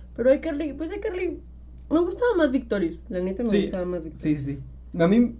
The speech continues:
Speaker 2: me encanta Victorious, creo que es mi serie favorita de Nickelodeon.
Speaker 1: ¿Me ayudas a abrirla?
Speaker 2: Porque, ¿sabes? A mí no me tocó El Príncipe del Rap cuando se transmitía, este, porque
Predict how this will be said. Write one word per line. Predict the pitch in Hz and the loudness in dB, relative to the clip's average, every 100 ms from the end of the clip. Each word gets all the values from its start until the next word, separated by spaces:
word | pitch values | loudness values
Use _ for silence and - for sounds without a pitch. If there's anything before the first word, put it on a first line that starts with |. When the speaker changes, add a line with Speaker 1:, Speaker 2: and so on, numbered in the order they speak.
| - | -2
Speaker 2:
me | 165 | 2
encanta | 156 160 175 196 | 2 2 0 0
Victorious, | 131 160 151 | 0 0 0
creo | 151 | -2
que | 151 | -6
es | 185 | -4
mi | 180 135 | 0 0
serie | 131 151 160 | 0 -4 -2
favorita | 143 127 156 | 0 0 0
de | 139 | -2
Nickelodeon. | - - 127 247 | -2 -2 0 2
Speaker 1:
¿Me | |
ayudas | 233 262 269 | 2 0 -4
a | |
abrirla? | 190 185 233 302 | -6 -6 -4 2
Speaker 2:
Porque, | 175 170 | 2 2
¿sabes? | 233 294 202 | 2 4 2
A | |
mí | 202 | 2
no | 233 | 2
me | 233 | 2
tocó | 165 170 185 | -2 0 0
El | 196 | 0
Príncipe | 185 175 - 147 | 0 -2 0 2
del | 127 | 2
Rap | 131 - - - - - - - - - | 2 0 -6 -14 -14 -14 -14 -14 -10 0
cuando | 165 147 135 | 2 2 0
se | 139 | 0
transmitía, | 147 143 143 156 165 165 | 0 2 0 4 6 6
este, | 165 143 135 | 2 -2 -2
porque | 131 139 131 147 143 139 | 0 -2 0 0 2 0